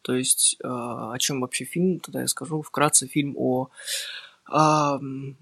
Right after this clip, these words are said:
молодом человеке, который вырос в так называемом, м, ржавом штате. Это, ну, как бы такая, ну,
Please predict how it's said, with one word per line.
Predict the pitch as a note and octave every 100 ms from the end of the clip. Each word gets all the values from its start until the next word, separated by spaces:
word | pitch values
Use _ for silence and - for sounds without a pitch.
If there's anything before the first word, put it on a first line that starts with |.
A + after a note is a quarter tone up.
| -
молодом | C3+ C#3+ C#3+ C#3
человеке, | - D3 F#3 -
который | D3+ - D3+ D3+ C#3+ C#3 - -
вырос | C#3 D3+ C3 - - -
в | C3+ C3 C3+ C3 B2+
так | C3+ D3
называемом, | C#3 C#3 C3+ C3 C3 C3 C#3+ _ _ _
м, | C3 B2+ -
ржавом | D3+ C#3+ D#3+ C#3 C3+
штате. | B2+ - C3+ B2+ -
Это, | G3 E3 - C3 B2 B2
ну, | - -
как | -
бы | - - -
такая, | C3 A#2+ A#2+ - _ _ D3
ну, | C3 B2+ D3 C#3+